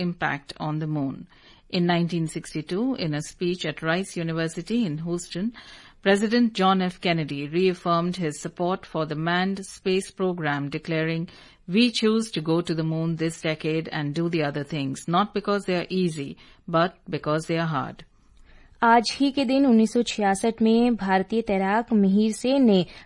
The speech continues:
Speaker 2: डार्डानेलेस स्ट्रेट को तैर कर पार किया और उन्नीस सौ अड़सठ में आज ही के दिन अल्बानिया ने खुद को वार्सा संधि से अलग करने की घोषणा की।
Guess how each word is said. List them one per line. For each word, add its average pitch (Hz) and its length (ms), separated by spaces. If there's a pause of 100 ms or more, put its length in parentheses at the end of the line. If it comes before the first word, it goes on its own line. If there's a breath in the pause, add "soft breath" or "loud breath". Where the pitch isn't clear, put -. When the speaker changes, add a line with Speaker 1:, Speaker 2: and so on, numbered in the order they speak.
Speaker 2:
डार्डानेलेस 202 800
स्ट्रेट 269 320
को 240 120 (100)
तैर 196 260
कर 185 200
पार 170 260
किया 214 220 (420 soft breath)
और 226 220 (100)
उन्नीस 226 240
सौ 247 80
अड़सठ 214 460
में 254 180
आज 196 280
ही 226 100
के 226 120
दिन 233 240 (100)
अल्बानिया 196 480
ने 247 300
खुद 202 220
को 226 300
वार्सा 190 400
संधि 202 400
से 220 200
अलग 180 360
करने 196 300
की 185 200
घोषणा 185 440
की। 170 260